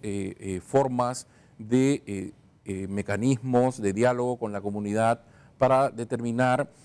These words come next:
cuáles son, en conjunto con ellos, los principales temas que merecen, eh, atención desde el punto de vista social. Nosotros, eh, eh, en este proceso de diálogo establecemos prioridades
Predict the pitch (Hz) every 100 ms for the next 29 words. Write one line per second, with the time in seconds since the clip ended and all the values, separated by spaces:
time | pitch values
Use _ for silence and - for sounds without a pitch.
0 | - - - 147 151 151 151 - _ _
1 | - - 131 131 - 113 95 92 131 151
2 | 156 160 127 139 151 - 113 104 98 -
3 | - - 113 107 - - 135 127 131 -
4 | - 131 127 131 135 - - _ - 117
5 | 110 127 - 135 131 135 110 95 95 110
6 | 113 107 - 131 127 131 131 - - 107
7 | 104 123 123 113 104 - 110 107 - 113
8 | 101 - - - - - 104 123 120 135
9 | 139 - - - 98 95 92 - 92 90
10 | 90 92 - _ 104 _ 110 120 107 110
11 | 123 - 117 107 117 131 147 175 202 -
12 | - 98 95 113 113 113 101 104 120 139
13 | 160